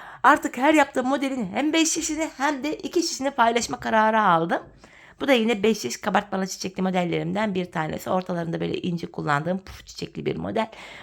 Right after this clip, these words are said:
Bu da gerçekten çok hoş, çok kibar bir model oldu. Ee, gelinlerin ayağını güzel süsleyecek modellerden birisidir diye düşünüyorum. Evet, hemen bir modelim daha göstereceğim. Sarı,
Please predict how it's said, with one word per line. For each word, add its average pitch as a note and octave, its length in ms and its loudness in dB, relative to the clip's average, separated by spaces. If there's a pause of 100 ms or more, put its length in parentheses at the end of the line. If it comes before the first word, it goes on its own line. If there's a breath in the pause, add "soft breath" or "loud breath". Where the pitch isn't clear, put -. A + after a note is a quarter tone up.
Bu B3+ 80 -2
da A3 60 4
gerçekten F3+ 580 -2 (240 loud breath)
çok G3+ 220 -4
hoş, A3+ 220 -2
çok - 240 -8
kibar F3 320 2
bir F3 80 -4
model E3 280 -4
oldu. F3 360 -2 (340 loud breath)
Ee, F3+ 40 4 (240)
gelinlerin E3+ 520 0
ayağını E3+ 420 0
güzel E3 360 -2
süsleyecek D#3 600 -4
modellerden D#3 680 0
birisidir C#3+ 600 -4
diye F3+ 380 -2
düşünüyorum. G#3+ 520 0 (640 soft breath)
Evet, G3 560 -2 (500 soft breath)
hemen G#3+ 380 -4 (360)
bir G#3 100 0
modelim E3+ 360 -2
daha D#3 140 -2
göstereceğim. E3+ 680 -12
Sarı, D#4+ 380 -8